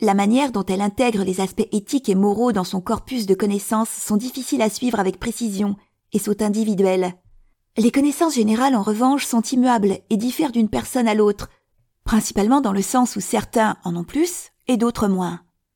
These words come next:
La culture générale est donc plutôt une connaissance factuelle que chacun peut en principe acquérir. Bien sûr,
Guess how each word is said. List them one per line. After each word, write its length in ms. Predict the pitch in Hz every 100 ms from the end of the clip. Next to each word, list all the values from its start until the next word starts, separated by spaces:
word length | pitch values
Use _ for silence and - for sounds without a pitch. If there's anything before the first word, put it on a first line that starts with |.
| _ _ _ _ _ _ _ -
La 140 | 214
culture 400 | 220 320 - 254
générale 580 | - 254 262 240 226 240 -
est 60 |
donc 160 | 247 247
plutôt 260 | 269 285 254
une 100 | 214
connaissance 480 | 247 233 - 254
factuelle 600 | - - 233 - 220 196 - _ _ _
que 120 | 226
chacun 400 | - 285 277 294
peut 120 | 277 214
en 100 | 208
principe 400 | 233 - 311 -
acquérir. 640 | 240 233 226 220 190 180 - _ - _ _ -
Bien 220 | 196 208
sûr, 360 | - 285 277